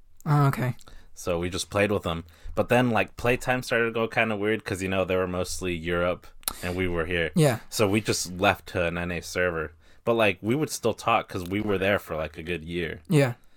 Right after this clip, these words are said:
Speaker 2: And then, um, we, I just started playing with her again 'cause she, like, contacted me,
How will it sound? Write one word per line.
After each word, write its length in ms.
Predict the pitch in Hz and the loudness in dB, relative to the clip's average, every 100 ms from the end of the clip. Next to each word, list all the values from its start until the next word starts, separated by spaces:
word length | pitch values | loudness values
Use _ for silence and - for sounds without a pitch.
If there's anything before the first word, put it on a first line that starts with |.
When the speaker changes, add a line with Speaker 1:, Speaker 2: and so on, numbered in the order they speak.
| _ _ _ | _ _ _
Speaker 2:
And 220 | - 85 | -10 -6
then, 340 | 85 85 85 85 | -4 -2 -4 -4
um, 420 | 80 80 78 80 - _ _ - - - - - - - - | -4 -4 -6 -8 -12 _ _ -20 -20 -20 -20 -20 -20 -20 -6
we, 180 | 98 98 | -4 0
I 120 | 101 | 0
just 380 | 101 - - - | 0 -4 -6 -2
started 340 | - 104 104 | 4 4 4
playing 240 | - 107 110 | 0 0 0
with 120 | 101 | 0
her 140 | 95 | 0
again 280 | 87 82 80 | 0 -2 -6
'cause 180 | - 78 | -6 -8
she, 160 | - 85 | -6 -4
like, 200 | 82 - | -4 -4
contacted 560 | 87 87 82 - 78 | -6 -4 -6 -6 -10
me, 180 | 80 80 | -10 -12